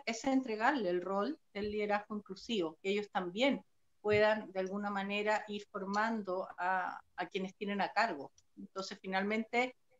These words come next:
uno dice, bueno, es un chorreo que alcanza para todos, no es un chorreo cortito. Eh, eh, lo, lo ideal es que alcance a todos y todos tengamos conocimiento y comprendamos que lo inclusivo significa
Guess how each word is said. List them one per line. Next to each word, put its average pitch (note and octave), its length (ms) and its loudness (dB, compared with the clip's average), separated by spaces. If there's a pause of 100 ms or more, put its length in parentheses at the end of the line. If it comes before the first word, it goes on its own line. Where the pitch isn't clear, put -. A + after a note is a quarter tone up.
uno G#3 180 0
dice, G#3 240 0
bueno, F3+ 380 2
es G3 100 -2
un G#3 180 -2
chorreo G3+ 460 -2
que F#3+ 320 2
alcanza F#3 480 0
para E3+ 220 2
todos, D3+ 460 -6 (100)
no F#3 100 -8
es F3+ 180 -6
un G#3 120 -8
chorreo G3+ 560 -2 (180)
cortito. - 420 -4 (220)
Eh, F3+ 540 -2 (440)
eh, F3+ 80 -10
lo, F3+ 280 -6
lo F#3 120 -2
ideal F3+ 360 4
es G3 120 -10
que F3+ 300 0
alcance F3 460 -4
a F#3 80 -4
todos F#3 340 0
y F#3 120 -4
todos F3+ 280 0 (300)
tengamos F3 380 0
conocimiento F3+ 840 -2
y F#3+ 280 -2 (340)
comprendamos G3+ 840 6 (100)
que F#3 320 -2
lo G3 300 2
inclusivo A3+ 720 0
significa A3 880 2